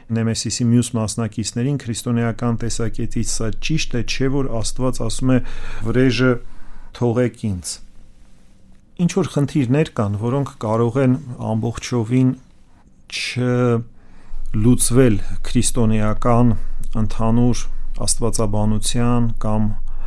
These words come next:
բարոյականության մեջ, բայց դա չի նշանակում, որ այդպիսի բաներ կյանքում տեղ չունեն։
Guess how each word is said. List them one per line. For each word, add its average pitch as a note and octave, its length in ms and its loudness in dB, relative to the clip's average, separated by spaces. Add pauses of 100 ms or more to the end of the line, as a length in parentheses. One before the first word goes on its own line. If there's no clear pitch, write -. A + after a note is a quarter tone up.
բարոյականության G#2+ 1000 2
մեջ, F2+ 220 0 (680)
բայց B2 280 4
դա D#3 160 4
չի - 180 4
նշանակում, C#3 500 4
որ B2+ 180 4
այդպիսի B2 480 2
բաներ A2+ 500 2
կյանքում B2 480 4 (420)
տեղ A#2+ 220 4
չունեն։ G#2+ 420 2